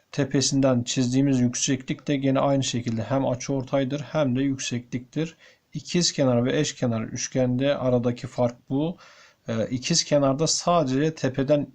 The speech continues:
e, çizdiğimiz yükseklik hem açıortaydır hem de kenar ortaydır.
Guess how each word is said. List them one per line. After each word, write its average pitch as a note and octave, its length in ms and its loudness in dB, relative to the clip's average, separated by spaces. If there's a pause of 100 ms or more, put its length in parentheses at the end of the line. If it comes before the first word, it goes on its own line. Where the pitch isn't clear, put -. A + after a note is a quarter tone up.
e, A#2+ 460 -2
çizdiğimiz B2+ 600 2
yükseklik B2+ 540 -2
hem A#2 240 -4
açıortaydır A2 600 -6
hem A#2 220 -2
de G#2+ 100 -4
kenar A2+ 300 0
ortaydır. A#2+ 600 -2